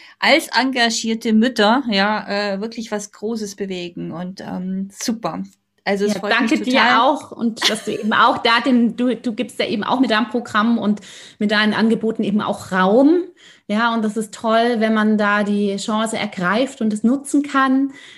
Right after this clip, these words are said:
Speaker 2: und möchte. Und ja, es ist eben super, dass du da auch diesen, diesen Strukturen, diesen Raum schaffst, einfach für die vielen Mamas, die eben auch alle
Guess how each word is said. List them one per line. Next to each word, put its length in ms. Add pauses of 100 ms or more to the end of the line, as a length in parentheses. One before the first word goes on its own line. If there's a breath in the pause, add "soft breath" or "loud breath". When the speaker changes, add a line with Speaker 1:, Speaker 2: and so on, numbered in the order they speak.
Speaker 2:
und 420
möchte. 640
Und 280 (180)
ja, 360
es 180
ist 140
eben 300
super, 640
dass 180
du 140
da 200
auch 140
diesen, 400
diesen 560 (160)
Strukturen, 880
diesen 220
Raum 340
schaffst, 580
einfach 340
für 140
die 120
vielen 580 (340 loud breath)
Mamas, 500
die 200
eben 160
auch 380
alle 520